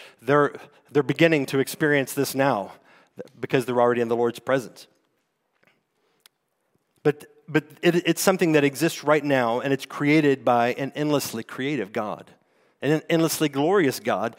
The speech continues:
and you were made for that experience. Not for this broken, sinful world that is messed up that we experience now. You were made for that world, that reality. And sin messed it up. But that's what you were created for.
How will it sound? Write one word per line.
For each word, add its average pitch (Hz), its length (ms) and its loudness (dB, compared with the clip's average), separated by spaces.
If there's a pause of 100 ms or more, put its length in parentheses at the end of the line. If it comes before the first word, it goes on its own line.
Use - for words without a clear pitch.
(220)
and 139 240 -2 (200)
you 160 400 -6
were 139 160 -2
made 135 560 0 (300)
for 151 380 -2
that 113 480 -4 (400)
experience. 92 680 -12 (380)
Not 147 220 2
for 151 100 -6
this 143 240 0
broken, 147 440 0
sinful 151 460 -2
world 127 600 2
that 131 140 2
is 117 120 -6
messed 131 300 -4
up 143 120 0
that 120 80 -6
we 131 100 -4
experience 120 500 -6
now. 135 120 -2
You 135 160 -4
were 170 60 -2
made 143 220 0
for 127 120 -6
that 113 320 -2
world, 95 240 -6
that 127 180 0
reality. 92 540 -6 (280)
And 123 120 -8
sin 143 340 0
messed 135 240 0
it - 80 -4
up. - 300 -2 (1040)
But 117 120 -10
that's 151 320 -2
what 123 240 -4
you 135 80 -4
were 117 100 -6
created 139 500 -2
for. - 380 -20